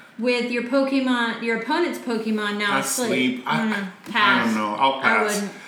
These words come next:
Speaker 2: Um,
Speaker 1: I would not use that.
Speaker 2: I don't think that that will be something
Speaker 1: It's
Speaker 2: that I
Speaker 1: too
Speaker 2: would
Speaker 1: weak
Speaker 2: play.
Speaker 1: at one hundred points to do, serve any purpose.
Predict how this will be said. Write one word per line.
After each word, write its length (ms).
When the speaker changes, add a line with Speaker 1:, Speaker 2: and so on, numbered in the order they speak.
Speaker 2:
Um, 440
Speaker 1:
I 120
would 160
not 280
use 240
that. 400
Speaker 2:
I 100
don't 160
think 240
that 140
that 80
will 140
be 100
something 360
Speaker 1:
It's 120
Speaker 2:
that 100
I 60
Speaker 1:
too 140
Speaker 2:
would 60
Speaker 1:
weak 120
Speaker 2:
play. 220
Speaker 1:
at 100
one 140
hundred 400
points 500
to 420
do, 480
serve 360
any 180
purpose. 600